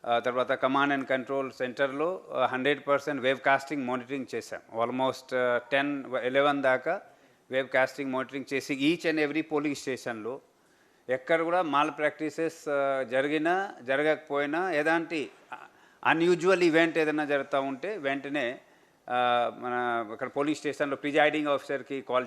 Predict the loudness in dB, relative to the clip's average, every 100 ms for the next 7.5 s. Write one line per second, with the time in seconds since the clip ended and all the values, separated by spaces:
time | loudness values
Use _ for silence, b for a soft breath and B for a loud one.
0 | -2 -8 -6 -10 -12 b b b b -4
1 | 0 2 0 0 0 2 4 4 4 6
2 | 6 6 0 -12 -10 -6 -2 -2 -4 B
3 | -16 -12 -2 4 4 4 -2 -4 -8 -4
4 | -2 -2 0 -2 -2 -10 -16 b b b
5 | -6 -6 0 2 2 2 -4 -2 0 0
6 | 0 -2 -2 -6 -10 -10 -10 -4 -4 -4
7 | -8 -4 -2 -2 -4